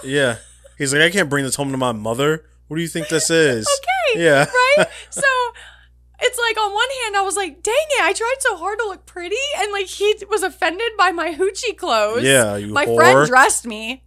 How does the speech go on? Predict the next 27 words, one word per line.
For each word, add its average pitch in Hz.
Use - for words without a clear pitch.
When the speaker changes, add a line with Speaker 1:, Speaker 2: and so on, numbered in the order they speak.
Speaker 1:
It 285
was 294
Speaker 2:
Yes. 330
Speaker 1:
her 330
fault. 240
Speaker 2:
Yeah. -
Speaker 1:
Then 285
Speaker 2:
Wait, 123
was 127
your 131
friend 131
Stella? 127
Speaker 1:
No, 494
it 311
was 320
Speaker 2:
Oh. 240
Speaker 1:
another 330
Speaker 2:
<laughs> -
Speaker 1:
friend. 190
I -
don't 359
think 415
Stella 311
was 294
there 269
that 240
night. 214